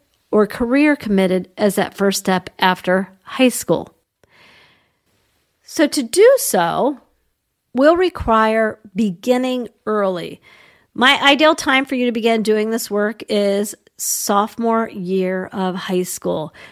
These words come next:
no later than second semester. And you may be listening to this and going, "Oh my gosh, we're way behind." It's never too late to take the right steps to finding alignment and making informed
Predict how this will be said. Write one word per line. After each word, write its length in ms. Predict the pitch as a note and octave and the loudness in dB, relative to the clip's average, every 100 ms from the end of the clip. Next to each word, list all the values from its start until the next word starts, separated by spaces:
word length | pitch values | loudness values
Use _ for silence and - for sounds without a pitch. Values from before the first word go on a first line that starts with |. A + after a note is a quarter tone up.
| - | 0
no 160 | B3 C4 | 4 4
later 260 | B3 A#3+ | 4 4
than 220 | A3 A3+ | 2 0
second 360 | A3 G3+ G#3 F3+ | 0 -2 -2 -6
semester. 560 | - G3+ F3 - F3 D3+ | -4 -2 -2 -4 -8 -4
And 320 | F#3 G3 A3+ | -2 0 0
you 80 | A3+ | 0
may 160 | A3 A3 | 0 0
be 100 | A#3+ | 0
listening 380 | A3 G#3+ A3+ | -2 -2 -4
to 160 | A3+ A3+ | -4 0
this 260 | G#3+ A3+ A3+ | 0 0 -2
and 100 | F#3+ | -2
going, 200 | F#3 F3 | -2 -2
"Oh 140 | G#3+ | -2
my 160 | G#3+ F3+ | -2 -2
gosh, 320 | F3+ G3+ - | -2 -4 -4
we're 120 | F3+ | -4
way 540 | E3+ G3+ C4 D4+ D#4 D4 | 0 0 0 4 4 4
behind." 580 | C4 A#3 F#3+ E3+ E3+ - - - - _ _ | 2 2 2 0 -8 -12 -20 -20 -20 _ _
It's 280 | A4+ F#3+ - | -4 -4 0
never 520 | G3 G#3 B3 D4 C4 | 2 4 4 4 2
too 200 | B3+ G#3 | 0 -2
late 460 | D#3+ D#3 F3+ - _ | -2 -4 -6 -8 _
to 120 | G3+ | -6
take 340 | G3 G3 F#3 - | -2 -2 -2 -2
the 100 | F3+ | 0
right 320 | F3 F3 - | 0 -2 -6
steps 720 | - - D#3+ - - - - _ _ - - _ - | -8 -4 -4 -6 -14 -14 -14 _ _ -20 -20 _ -4
to 160 | G3+ | -2
finding 640 | - _ G#3 G#3 A3+ B3+ B3+ | -2 _ 2 4 2 -2 -2
alignment 560 | C4+ A3 F3+ E3+ F3 - | -2 0 0 0 -2 -2
and 160 | G3 F#3 | -2 0
making 360 | F3 E3+ F#3+ | -2 -2 -4
informed 680 | F#3+ G3 - E3+ D#3+ E3+ E3 | -2 -2 -2 -4 -4 -6 -10